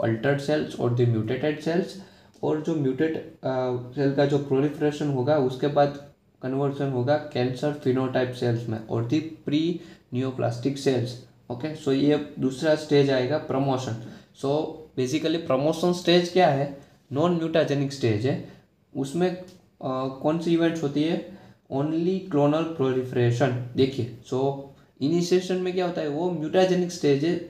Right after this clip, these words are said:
उस, जिसमें डीएनए डैमेज होता है। लेकिन जो promotion stage है, प्रमोशन stage में क्या होता है, only clonal proliferation। So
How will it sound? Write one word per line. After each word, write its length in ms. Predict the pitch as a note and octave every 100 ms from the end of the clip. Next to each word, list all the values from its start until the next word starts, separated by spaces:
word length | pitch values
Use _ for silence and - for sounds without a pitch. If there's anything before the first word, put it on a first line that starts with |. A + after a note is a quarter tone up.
| -
उस, 220 | C3 C3
जिसमें 520 | C3 C3+ D3 E3 E3
डीएनए 320 | C#3+ C#3+ E3
डैमेज 380 | D#3 C#3+ D#3+ C#3
होता 220 | B2 A#2+
है। 200 | G#2+ - - _ -
लेकिन 520 | B2 D#3 - D3+ A#2+
जो 140 | B2 D#3
promotion 580 | D#3 B2+ D#3 F3 G#3
stage 360 | G#3 D3+ C3+ A#2
है, 80 | G2
प्रमोशन 560 | - B2 C#3+ D#3+ G3
stage 320 | F#3 E3+ D#3 D#3+
में 180 | E3+ E3
क्या 120 | F3
होता 180 | D#3+ D#3+
है, 180 | -
only 400 | - D3 D#3+ F3
clonal 420 | F3 - C#3 C#3+ C#3
proliferation। 720 | C3 B2+ C3 C#3+ C#3+ C#3+ F3+ F#3+ - - -
So 260 | D3+ E3+